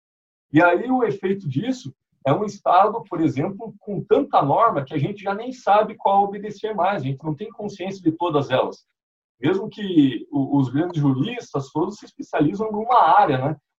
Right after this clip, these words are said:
E, e, e talvez até os ministros do, do S T F não tenham esse domínio todo e tenham que ficar o tempo todo revisando a literatura.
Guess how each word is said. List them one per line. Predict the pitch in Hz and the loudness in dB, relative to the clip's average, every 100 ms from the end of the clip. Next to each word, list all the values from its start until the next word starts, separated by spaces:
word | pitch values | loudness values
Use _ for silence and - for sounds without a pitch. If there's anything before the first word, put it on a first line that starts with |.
| _ | _
E, | 139 | 0
e, | 139 143 131 139 139 135 131 | 2 2 4 6 8 6 6
e | 143 | 2
talvez | 160 143 135 190 220 | 2 0 0 -2 0
até | 196 - 185 | 0 0 -4
os | 202 | -2
ministros | 196 165 151 214 170 | -2 0 0 -2 -8
do, | 151 156 135 | -2 -2 2
do | 151 | 0
S | - | 0
T | - | -2
F | 139 170 180 | -2 -2 -4
não | 220 240 | -6 -6
tenham | - 170 | -4 -6
esse | 185 | -6
domínio | 160 160 170 185 | -6 -4 -4 -2
todo | 156 165 | 0 0
e | - | -4
tenham | 196 | -12
que | 196 | -12
ficar | - - | -8 -2
o | 190 | -2
tempo | 190 - - | -4 -12 -4
todo | 170 185 | -2 -2
revisando | 196 147 135 160 | -4 -2 0 0
a | 190 | -4
literatura. | - - 208 - 240 - | -6 -4 -4 -4 -8 -8